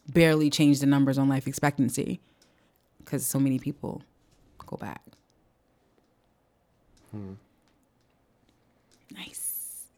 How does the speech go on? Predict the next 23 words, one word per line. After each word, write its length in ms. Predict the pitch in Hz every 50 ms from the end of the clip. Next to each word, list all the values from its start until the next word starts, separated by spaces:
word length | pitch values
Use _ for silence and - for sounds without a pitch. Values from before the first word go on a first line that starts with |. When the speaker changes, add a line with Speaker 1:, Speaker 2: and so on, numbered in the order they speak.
| _ _ _ -
Speaker 1:
Guess 180 | 151 - -
I 40 | 147
better 240 | 147 143 143 139 127 - _ -
go 280 | - 139 143 143 139 - _ _ _ _ _ _ _
to 120 | - 156 151
a 40 |
meeting 360 | 131 160 190 185 165 - - - - - - - _ _ _ _ _ _ _ _
or 60 | 135 120
something. 360 | - - - - - - - _ - _ _ _ _ _ _ _ _ _ _ _ _ _ _ _ _ _ _ _ _ _ _ _ _ _ _ _ _ _ _ _ _ _ -
To 100 | - 160
the 80 | -
cult. 540 | - - - 202 185 - - - - - - - - - - - - - - - - - - - - - _ _ _ _ _ _ _ _ _ _ _ _ _ _ _ _ _ _ _ _ _ _ _ _ _ _ _ _ _ _ _ _ _
Speaker 2:
One 360 | - 101 101 101 98 101 101
second. 480 | - - _ - 95 95 - 104 101 98 - _ - 123
Um, 840 | 107 104 101 104 104 104 104 104 107 107 104 104 104 104 101 101 104 - _ _ _ _ _ _ _ _ _ - _ _ _ _ - - - -
Speaker 1:
I 120 | 370 392 427
can 160 | - - 523
do 280 | 494 466 440 427 415 403 403
solo 400 | - - 403 381 370 370 359 359
podcasting. 800 | 359 392 359 359 349 - 370 349 349 349 349 - 381 392 403 381
Speaker 2:
Go 120 | 185 208
for 200 | 226 - 117 104
it. 100 | 101 -